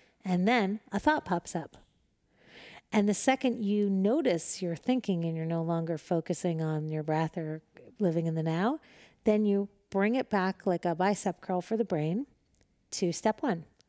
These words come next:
Breathe, breathe, breathe, let it go. Mind wanders, bring it back. Breathe, breathe, breathe, let it go. Mind wanders, bring it back. And the more you do that, the more you literally build your prefrontal cortex,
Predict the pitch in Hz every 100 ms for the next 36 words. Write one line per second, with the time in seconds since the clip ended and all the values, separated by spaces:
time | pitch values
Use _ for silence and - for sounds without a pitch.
0 | _ _ - _ _ 208 214 202 - 196
1 | 196 - 190 185 180 180 175 175 - 165
2 | 165 170 - _ _ - 170 165 160 160
3 | 160 160 160 - 180 160 156 165 156 -
4 | - - 180 175 - 175 170 170 165 165
5 | 160 160 - 160 156 165 175 156 156 156
6 | 156 160 156 - 156 151 165 147 - -
7 | - - - - 214 190 185 190 220 233
8 | 202 175 202 196 151 160 - _ _ 202
9 | 185 180 185 185 180 175 190 202 208 214
10 | 240 277 285 - 180 202 196 226 220 190
11 | 214 196 185 175 180 - 170 - 214 -
12 | -